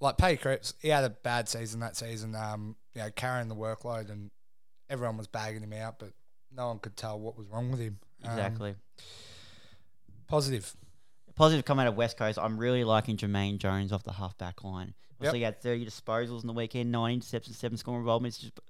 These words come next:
Speaker 2: provides some speed off that half back line.
Speaker 1: Yeah. Um, another positive out of West Coast, Oscar Allen.
Speaker 2: Mm-hmm. Fi-, it's good to have him back. Someone kicking goals for him.
Speaker 1: <coughs> He's always gonna be damaging.
Speaker 2: Yeah.
Speaker 1: Um,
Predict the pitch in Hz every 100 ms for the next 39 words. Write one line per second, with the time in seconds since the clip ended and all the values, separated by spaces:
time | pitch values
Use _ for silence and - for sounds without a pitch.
0 | - 120 120 113 107 - 107 113 104 104
1 | 101 101 101 104 110 101 - 151 147 135
2 | - - - 131 131 127 127 117 139 156
3 | 135 123 120 120 113 104 107 - 110 139
4 | - - 123 117 117 104 101 - - 120
5 | 123 123 117 123 120 123 - - - -
6 | - - 127 - - - 147 123 120 117
7 | 117 107 107 - 113 101 113 104 104 120
8 | - - 214 135 135 160 175 208 196 135
9 | 113 92 90 82 95 - 98 - - 113
10 | - - 107 104 104 101 98